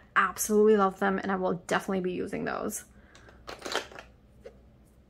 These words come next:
All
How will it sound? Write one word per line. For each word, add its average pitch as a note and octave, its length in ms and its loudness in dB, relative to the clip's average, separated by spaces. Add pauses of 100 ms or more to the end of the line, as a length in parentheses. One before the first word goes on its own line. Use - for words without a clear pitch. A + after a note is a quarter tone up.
(2250)
All A3+ 560 0